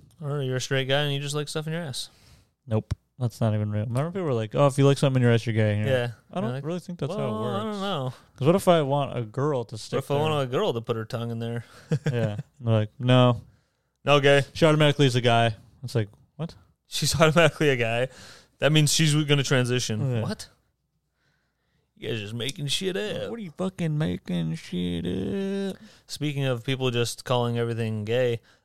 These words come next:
Speaker 1: um, every time, so I'll get into a, uh, spiral of, like, hip-hop music, and there are just so many classic songs that just bash gay people so hard.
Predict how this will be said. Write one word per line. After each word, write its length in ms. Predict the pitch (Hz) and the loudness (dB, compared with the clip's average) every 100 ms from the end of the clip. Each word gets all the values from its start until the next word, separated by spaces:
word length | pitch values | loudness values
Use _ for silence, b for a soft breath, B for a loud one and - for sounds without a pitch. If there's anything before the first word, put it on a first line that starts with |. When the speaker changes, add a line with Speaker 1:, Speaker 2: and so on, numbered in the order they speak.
| b | b
Speaker 1:
um, 340 | 113 117 113 110 _ _ _ _ _ _ | -2 -2 -2 -8 _ _ _ _ _ _
every 240 | 180 220 | 0 2
time, 400 | 208 190 190 175 - | 0 0 0 -4 -10
so 160 | - 131 | -10 -2
I'll 160 | 143 | -2
get 140 | 156 151 | -2 -2
into 380 | 147 131 143 127 | -4 -2 2 6
a, 400 | 120 117 117 113 _ _ _ _ _ _ | 6 4 2 -4 _ _ _ _ _ _
uh, 400 | 131 117 110 110 - _ | -2 0 0 -4 -10 _
spiral 560 | - - 113 120 127 123 | -16 -6 -4 0 2 2
of, 100 | 113 | 0
like, 260 | 113 107 - | -4 -8 -10
hip-hop 360 | 110 120 143 | -10 -4 -4
music, 460 | 165 170 175 202 - _ _ _ _ _ | -2 -6 -8 -12 -16 _ _ _ _ _
and 240 | 143 139 | -4 0
there 180 | 143 147 | 4 4
are 40 | |
just 240 | 147 151 - | 4 2 0
so 180 | 127 135 | 2 2
many 200 | 165 170 | 0 -2
classic 460 | - 151 156 139 | 0 0 0 -4
songs 640 | - 123 165 143 120 113 113 _ | -4 0 0 0 -2 -8 -12 _
that 220 | 123 117 | -6 -4
just 360 | 117 117 113 - b b b b 151 131 | -4 -4 -4 -8 b b b b -20 -18
bash 440 | 104 101 135 175 139 | -10 -2 0 0 -4
gay 240 | 117 160 | -6 -6
people 360 | 202 131 135 135 | -4 -4 -2 -2
so 400 | - 143 147 190 | 0 2 2 4
hard. 500 | 165 226 165 123 135 | 2 2 0 0 -4